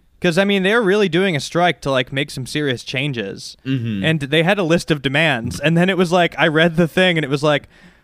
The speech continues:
Speaker 1: "Oh, we're, we're gonna play as long as the league promises to, like,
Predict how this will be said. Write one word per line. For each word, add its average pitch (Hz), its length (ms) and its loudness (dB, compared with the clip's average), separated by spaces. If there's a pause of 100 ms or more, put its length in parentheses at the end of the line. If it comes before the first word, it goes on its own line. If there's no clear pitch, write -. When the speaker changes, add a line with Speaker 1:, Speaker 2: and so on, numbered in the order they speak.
(160)
Speaker 1:
"Oh, 180 400 4
we're, 156 460 4 (600)
we're 160 140 0
gonna 190 180 2
play 160 560 2
as 143 260 -2
long 165 360 2
as 165 80 -2
the 170 100 0
league 156 260 0
promises 156 500 0
to, 170 100 -2
like, 151 240 0